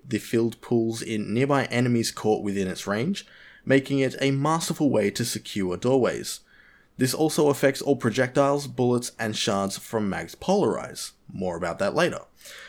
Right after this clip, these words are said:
Uh, which are redirected to the main target at the field center. Doing so multiplies their damage against the main target by up to two hundred percent. If the projectile has punched through, then it will turn back toward the center,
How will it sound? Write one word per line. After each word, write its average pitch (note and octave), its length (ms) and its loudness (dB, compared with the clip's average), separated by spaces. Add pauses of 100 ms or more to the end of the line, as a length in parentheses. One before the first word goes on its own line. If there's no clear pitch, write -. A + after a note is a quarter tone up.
(140)
Uh, G2 200 0
which C#3+ 200 2
are C3+ 120 6
redirected A#2 680 4
to - 220 -6
the G#2+ 80 -2
main F#2 240 -2
target E2+ 420 -4
at - 200 -6
the F#2+ 60 -10
field E2+ 380 -8
center. - 500 -2 (460)
Doing F3 220 6
so E3+ 240 2
multiplies D3 640 2
their A#2+ 160 2
damage B2 480 2
against A2 320 -4
the G#2+ 80 -2
main G#2 180 0
target C3 540 -2 (320)
by G#2+ 240 2
up - 240 -6
to A#2 200 0
two - 340 -4
hundred D3+ 360 2
percent. B2+ 520 0 (440)
If C3 140 4
the C#3 80 2
projectile G2+ 640 2
has F2 240 -6
punched - 340 -4
through, G#2+ 300 2 (260)
then A2 300 0
it - 100 -2
will G#2 140 -4
turn F#3 280 4
back C3+ 240 0
toward G2 360 0
the G2+ 100 -4
center, C#3+ 520 4